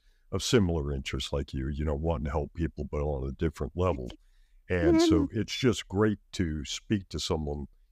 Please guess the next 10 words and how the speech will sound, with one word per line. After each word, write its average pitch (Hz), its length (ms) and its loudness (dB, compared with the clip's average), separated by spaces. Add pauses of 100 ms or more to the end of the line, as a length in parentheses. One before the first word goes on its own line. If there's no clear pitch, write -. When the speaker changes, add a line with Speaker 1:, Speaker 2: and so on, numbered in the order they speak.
(100)
Speaker 1:
you 92 100 -2
know, 76 280 -2
that 92 200 0
is 78 160 -2
retired, 80 540 -2 (400)
went 107 180 0
through 95 160 2
the 76 100 -2
different 71 420 -4
processes, 73 920 -4